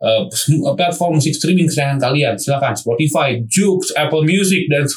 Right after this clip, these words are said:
kawan-kawannya, Deezer, dan kawan-kawannya. Silakan. Pokoknya didengarkan, eh, Kursi Goyang dari four twenty. Sukses untuk anak-anak four twenty. Wari, semuanya.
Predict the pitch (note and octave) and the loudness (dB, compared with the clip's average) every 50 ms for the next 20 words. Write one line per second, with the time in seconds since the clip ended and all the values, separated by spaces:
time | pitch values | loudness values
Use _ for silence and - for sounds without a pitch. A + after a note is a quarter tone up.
0 | - - - - D3 D3+ D3+ D3 D3 D3 C3+ C3 C#3+ D3+ D3+ D3 C3+ C3 C3+ D3+ | -8 -6 -4 -2 0 0 2 2 2 2 2 2 2 2 2 2 2 2 2 4
1 | C#3+ D3 D#3 D#3 D3 C3 B2 B2+ C3 C3 B2+ B2 C3 B2 A#2 A#2+ A#2 A2+ G#2+ G2+ | 4 4 4 2 2 0 0 0 0 0 0 0 0 0 0 0 0 -2 -2 -2
2 | F#2+ A2+ B2 B2 B2 B2+ F#3+ - - _ _ _ _ _ _ _ _ _ _ _ | -2 -2 -2 0 -2 -4 -4 -6 -12 _ _ _ _ _ _ _ _ _ _ _
3 | _ _ _ - G#2+ G#2+ G#2 - - - G#2+ G#2 G2+ G2+ G2+ F#2+ F#2 F#2 F#2 F#2+ | _ _ _ -6 -4 -2 -2 -2 -2 0 0 2 2 2 2 0 0 0 0 0
4 | G#2+ A2+ B2 B2+ B2 B2 B2+ B2+ B2+ B2 - D#3 D#3+ F3 F3+ F#3 F#3 F3+ F3 F3+ | 0 0 0 0 0 -2 -2 -2 -2 -2 -2 0 0 0 0 0 0 0 0 2
5 | F#3 F#3 F#3 F#3 F#3 F#3 F#3 F3 F3 E3+ E3+ E3+ - - G2+ G#2 G2+ G2+ G2 - | 4 4 4 4 4 2 0 -4 -8 -8 -8 -8 -8 -6 -4 -2 -2 -2 -2 -2
6 | - B2+ B2 C3 C3 C3 C#3 C#3+ C#3+ C3+ B2+ B2 A2 G#2+ G#2 A2 A2 G#2+ G#2+ G2 | -2 -2 -2 0 0 2 2 2 2 2 2 2 0 0 0 0 0 0 -2 -2
7 | F#2 B2 A#2+ - - A2+ A#2 A#2 A2 G#2 F#2+ G3 G3 - - - - A3+ G#3+ A3+ | -2 -2 0 0 0 0 0 0 0 -2 -2 -4 -2 -2 0 0 0 0 0 0
8 | A3 A3+ - A3 A3 A3 A3 A3+ A3+ A3+ A3 F#3+ A3 A3+ A3 G#3+ F#3 A#3+ B3 B3 | 0 0 0 0 -2 -2 -2 -2 -2 -2 -2 0 0 0 0 2 0 2 0 0
9 | A#3 F#3+ F#3 - - _ _ _ _ _ _ _ - F3 F3+ G3 G#3+ A3 A#3 A#3 | 0 -2 -4 -8 -12 _ _ _ _ _ _ _ -2 0 0 2 2 2 0 0
10 | A#3 A#3 F#3+ D3 - - - _ _ _ _ _ _ _ _ - - F3 F#3 F#3+ | 0 0 -2 -2 -4 -8 -14 _ _ _ _ _ _ _ _ -4 0 2 2 4
11 | G3 G3+ G#3 A3 A3+ A3+ A3+ A3 G3+ F#3+ F#3 - | 2 2 2 0 0 0 0 -2 -2 -4 -6 -10